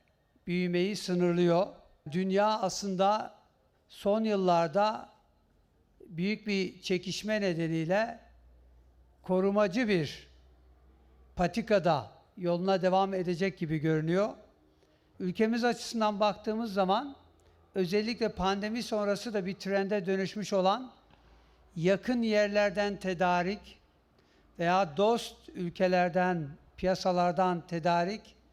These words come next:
trendi çok önemli bir trend. Dolayısıyla ben Türkiye'nin o açıdan çok büyük avantaja sahip olduğunu düşünüyorum. Tabii önce bir makro finansal istikrarı tesis etme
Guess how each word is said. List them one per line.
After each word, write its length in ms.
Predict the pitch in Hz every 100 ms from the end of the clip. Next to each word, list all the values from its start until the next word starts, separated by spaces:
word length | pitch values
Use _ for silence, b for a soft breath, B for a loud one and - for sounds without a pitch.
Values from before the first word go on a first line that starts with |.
| b b b b b _ -
trendi 460 | 202 196 190 254
çok 240 | - 220 220
önemli 420 | 196 196 196 185
bir 100 | 175
trend. 400 | - 160 123 - - - _ _ _ b b b b b
Dolayısıyla 1040 | - 208 214 208 - 247 233 202 220 254 - _ _ _ _ _ _ _
ben 280 | 202 214 220
Türkiye'nin 400 | - 226 226 214
o 160 | 214 220
açıdan 560 | 208 202 180 202 254 214
çok 440 | 220 220 220 185
büyük 500 | 196 214 214 - - _
avantaja 540 | - 185 196 214 208 220
sahip 360 | 214 202 233
olduğunu 360 | 202 175 170 165
düşünüyorum. 480 | 156 - 175 190 -
Tabii 300 | - 214 220
önce 580 | 220 262 220 226 254 - -
bir 160 | 185 208
makro 400 | 196 226 240 220
finansal 580 | - 214 202 196 233 226
istikrarı 680 | 214 - 190 208 208 220 220
tesis 360 | 190 170 -
etme 420 | 185 - 190 170